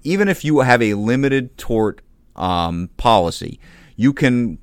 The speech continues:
the term is pierce that. You can get past that if you have a serious permanent injury, right? So if you have many times a herniated disc, if you have a broken leg or a broken arm or other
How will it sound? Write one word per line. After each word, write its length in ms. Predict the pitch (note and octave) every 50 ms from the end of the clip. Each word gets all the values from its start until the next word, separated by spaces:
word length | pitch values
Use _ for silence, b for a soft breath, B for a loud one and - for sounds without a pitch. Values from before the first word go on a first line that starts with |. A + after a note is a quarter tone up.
| _ -
the 120 | G#2+ G#2
term 300 | - - C3 B2+ A#2 G#2
is 100 | F#2 -
pierce 440 | - - - D3 D3 C#3+ C3+ - -
that. 320 | - E2+ E2 D#2+ - -
You 100 | - A#2
can 160 | A#2 C#3 B2 G#2
get 240 | A2+ - - -
past 400 | - - D3 D3+ D#3+ D#3 - -
that 300 | - F2+ F2+ F2 - B F3 B B B B B -
if 260 | C#3 D3+ D3+ - -
you 120 | D3 C#3
have 200 | C3 A#2 G#2 F#2
a 140 | F#2+ F#2+ F#2
serious 800 | - - - - - C#3+ C#3+ D3+ D3+ D3 D3 D3 D3 - - - - - _ _ _ _ -
permanent 580 | - - C3+ C3 B2 B2 A2+ A#2 A2 - - _ _ _ _ _ -
injury, 520 | F#2+ F#2 F2+ E2 C#2+ - - - - - _ - _
right? 300 | - F2+ G#2 A#2+ C#3 - b b b b b b b b
So 260 | - - A#2+ A2 F2
if 220 | D#2+ A2+ A2 - B2+
you 140 | C3+ C3+
have 500 | B2 C3 B2 B2 A#2 A2 A2 A2 G2+ G2 - -
many 320 | - G#2 A2 G#2+ G#2+ G#2+
times 420 | F#2+ A2+ A2 G2+ G2 F#2+ F#2+ F2 - -
a 80 | F#2 F#2
herniated 640 | - - C3+ C3+ C3+ C3 B2 A#2 A#2 A2 G#2 F#2
disc, 380 | F2 G#2+ F#2+ F2 G2+ - - -
if 140 | E2+ - A2+
you 100 | B2 A2+
have 160 | A2+ G#2+ G#2
a 80 | G#2+ G2+
broken 580 | E2 - F#2 G2 G#2 G#2 - G#2+ G2+ G2+ G2
leg 340 | G2 F#2+ F2+ F#2 F#2 - -
or 140 | E2+ F2 F2
a 60 | F2
broken 420 | - - G#2 A2+ A#2 - A2 G2+
arm 320 | G2 G2 F#2+ F2+ F#2 F2 E2
or 160 | - G2 G#2+
other 320 | G2+ A#2+ A2+ A2+ A2 G#2+